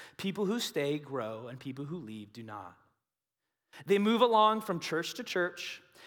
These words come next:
ever searching for a congregation that will better satisfy their felt needs.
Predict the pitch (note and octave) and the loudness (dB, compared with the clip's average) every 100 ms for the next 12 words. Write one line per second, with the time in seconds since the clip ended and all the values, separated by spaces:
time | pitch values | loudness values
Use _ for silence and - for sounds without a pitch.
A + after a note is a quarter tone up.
0 | - D#3 F3 G#3+ G#3+ G3+ - G#3+ - G3 | 0 4 6 4 4 0 0 -4 0 0
1 | F3+ - F#3 F3+ D#3+ E3 D#3+ F3+ D#3 A#2+ | 0 2 2 0 -2 -2 -2 -4 -4 -4
2 | B2+ B2 C#3 D#3+ F3+ - C#3+ D3+ - C#3+ | -6 -2 0 0 -2 -4 -4 -6 -6 -4
3 | C3 B2+ A#2+ - C3 A#2+ A2 F#2+ F2+ - | -4 -4 -8 -8 -8 -10 -14 -16 -18 -18
4 | - - | -18 -18